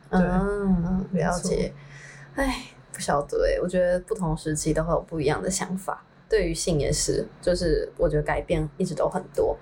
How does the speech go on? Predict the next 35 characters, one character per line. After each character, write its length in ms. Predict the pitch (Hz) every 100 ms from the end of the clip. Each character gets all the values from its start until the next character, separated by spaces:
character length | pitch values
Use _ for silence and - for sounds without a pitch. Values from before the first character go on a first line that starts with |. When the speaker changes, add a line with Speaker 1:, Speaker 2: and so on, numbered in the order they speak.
| - -
Speaker 2:
可 80 | -
能 140 | 185 180
曾 180 | 185
经 180 | 175 185
很 140 | 185 175
想， 160 | - - - -
曾 180 | - 190
经 140 | 208
我 80 | 202
很 100 | 160
想 160 | 165 156
尝 180 | 160 170
试 140 | 170
一 20 |
些 80 | 170
有 120 | 139
的 100 | 135
没 220 | 135 -
的， 120 | - - - - -
但 140 | 220
现 180 | 220 220
在 80 | 196
可 140 | 185
能 100 | 147
就 120 | 156
重 260 | 170 196 170
心 240 | 170 160
不 100 | 156
在， 240 | 151 156 92
所 120 | -
以 220 | 160 156 -
就 300 | - - - - - -
也 100 | 170
还 240 | 151 -
好。 240 | - -